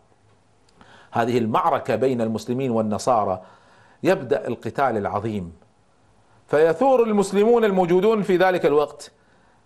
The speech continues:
في الشام، يثور المسلمون إلى أسلحتهم فيقتتلون مع النصارى، فيكرم الله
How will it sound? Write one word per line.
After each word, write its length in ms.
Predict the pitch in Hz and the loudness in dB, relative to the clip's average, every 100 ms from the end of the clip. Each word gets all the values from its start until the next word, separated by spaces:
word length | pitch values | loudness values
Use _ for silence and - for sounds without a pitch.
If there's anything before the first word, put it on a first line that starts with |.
| _ _ _ | _ _ _
في 500 | - 151 156 160 160 - | -10 -2 0 0 -2 -6
الشام، 420 | 143 - 156 131 175 - _ _ - | -8 -4 -2 -2 -6 -18 _ _ -2
يثور 340 | 170 196 240 | 0 2 2
المسلمون 560 | 208 185 185 202 226 214 | 2 -2 0 2 2 2
إلى 360 | 202 196 196 | 2 2 2
أسلحتهم 680 | 190 202 208 240 247 208 139 104 - _ _ _ | 0 0 0 0 2 0 -2 -8 -20 _ _ _
فيقتتلون 1300 | 180 240 254 - 240 226 240 240 311 294 208 127 113 | 0 2 0 0 -2 0 0 2 2 0 -2 -4 -6
مع 220 | 165 196 | -2 0
النصارى، 840 | 214 208 208 233 226 185 139 95 - _ _ _ | 0 0 0 0 2 2 0 -2 -8 _ _ _
فيكرم 600 | - 143 277 - 202 185 | -2 0 0 0 0 2
الله 520 | 175 170 226 202 131 | 2 4 4 4 0